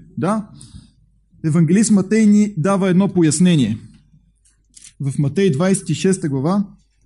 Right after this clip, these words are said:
и там шести и седми стих разбираме малко повече за този човек.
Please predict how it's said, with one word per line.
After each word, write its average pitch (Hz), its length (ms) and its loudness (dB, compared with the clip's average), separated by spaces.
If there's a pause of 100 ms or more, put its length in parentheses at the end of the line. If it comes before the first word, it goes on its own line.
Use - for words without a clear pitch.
(760)
и 139 120 -8
там 190 180 2
шести 202 320 -2
и 160 40 0
седми 196 300 2
стих - 280 -4 (260)
разбираме 190 460 0
малко 220 320 0
повече 202 300 0
за 143 120 -4
този 180 260 -2
човек. - 480 -6